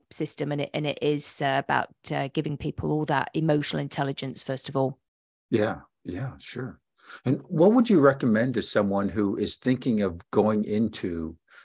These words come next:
Speaker 2: a field like where you are? What, what would you recommend to them if they're just making the first steps or just thinking about it even?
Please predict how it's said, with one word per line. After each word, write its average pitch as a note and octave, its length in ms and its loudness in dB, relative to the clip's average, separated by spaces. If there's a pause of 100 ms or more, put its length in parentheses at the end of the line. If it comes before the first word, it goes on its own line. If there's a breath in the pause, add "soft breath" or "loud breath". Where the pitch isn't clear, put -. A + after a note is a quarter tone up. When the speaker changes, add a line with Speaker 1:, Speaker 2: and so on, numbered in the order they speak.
(160 soft breath)
Speaker 2:
a - 80 -2
field F#2 580 0 (260)
like E2+ 220 -8
where F#2 220 -4
you F2+ 200 -2
are? D2 300 -6
What, G#2+ 180 -8 (120)
what C3+ 160 0
would B2+ 160 0
you A2+ 60 4
recommend G2 460 0
to G2 60 -10
them D#2+ 160 -6
if D#2 80 -6
they're F2+ 140 -2
just A#2 480 0
making G2+ 340 0
the E2+ 100 -6
first - 460 -2
steps - 640 -4
or F#2 160 -2
just - 260 -2
thinking G#3+ 360 4
about D#2+ 320 2
it C#2+ 100 -4
even? C#2 320 -8